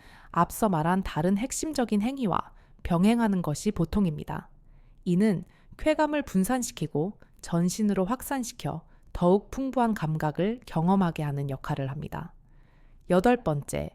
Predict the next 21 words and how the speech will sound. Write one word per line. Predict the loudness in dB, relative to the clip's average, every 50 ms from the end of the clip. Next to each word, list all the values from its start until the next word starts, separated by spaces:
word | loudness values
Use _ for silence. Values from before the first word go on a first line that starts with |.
| _ -20 -20 _ -18 -14
전문적인 | -4 -2 0 2 2 2 2 2 2 0 -2 -2 0 -2 -2 -2 -6 -14 -20 _ -20 -16
보조 | -6 0 2 2 4 4 2 2
기구의 | 2 -2 -14 -10 -6 -2 0 0 0 0 -2
사용입니다. | -4 -2 0 0 2 2 0 -2 -2 -6 -8 -10 -10 -12 -12 -16 -20 -20 -20 -20 -20 -20 -20 _ -20 -20 -20 -14
가장 | -8 0 0 2 2 4 2 2 2 0 0
많이 | 2 2 2 2 2 0
쓰이는 | 0 -2 0 0 2 2 0 0
도구는 | 0 -2 -4 -2 -2 -2 0 0 0 -2 -6 -10 -14 -20 -20 -20 -10 0
물론 | 2 4 6 6 4 2 0 -2
자신의 | -4 -2 -4 -4 -4 -2 -2 -2 -2 -2
손입니다. | -2 -2 -2 -2 -2 -4 -4 -4 -6 -8 -10 -10 -12 -16 -20 -20 -20 -20 -20 -20 -20 -20 -20 -10
하지만 | -6 -4 -4 0 0 0 0 0 -2
최근에는 | -2 -2 -2 0 0 0 0 0 0 0 0 0 0 -4 -8 -14 -20 -20 -20 -20 -20 -14 0
딜도나 | 2 4 4 4 4 2 0 2 2 0 0 0 -2 -6 -12 -16 -20 -20
흡입형 | -4 -4 -2 -2 -2 -4 -2 -4 -4 -2 -4 -4 -8 -8 -14 -20 -16
기구와 | -2 -2 0 2 4 4 4 4
같은 | 0 -4 -8 -6 -4 -4 -4
전문적인 | -2 0 0 2 4 4 4 2 2 0 -2 -2 -4 -6
기구를 | -4 -6 -6 -4 -2 -2 -2 -2 0
이용하는 | 2 2 2 2 2 0 0 0 -2 -2
여성이 | -2 -4 -4 -4 -4 -4 -2 -2 -4 -4